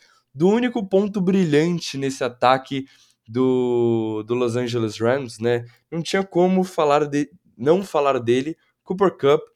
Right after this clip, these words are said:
né? Ele é o wide receiver um na temporada, mesmo nesse time horroroso, nesse ataque, assim, mal funcional do Los Angeles Rams, né? E ele é o jogador cinco no geral.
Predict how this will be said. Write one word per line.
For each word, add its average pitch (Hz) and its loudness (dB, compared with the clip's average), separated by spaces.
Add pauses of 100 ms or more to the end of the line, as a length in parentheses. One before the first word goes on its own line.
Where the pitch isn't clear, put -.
(240)
né? 117 0 (180)
Ele 127 2
é 151 6
o 170 2
wide 226 2
receiver 214 0
um 190 0
na 175 -2
temporada, 151 0
mesmo 170 -4
nesse 165 -10
time 151 -10
horroroso, 143 -2
nesse 135 -10
ataque, 127 -6 (1000)
assim, 104 -6 (640)
mal 135 0
funcional 156 0
do 131 -4
Los 123 -2
Angeles 110 -6
Rams, 127 -4
né? 143 0
E 139 2
ele 165 2
é 190 2
o 190 2
jogador 185 -2
cinco 190 -4
no 120 -2
geral. 107 0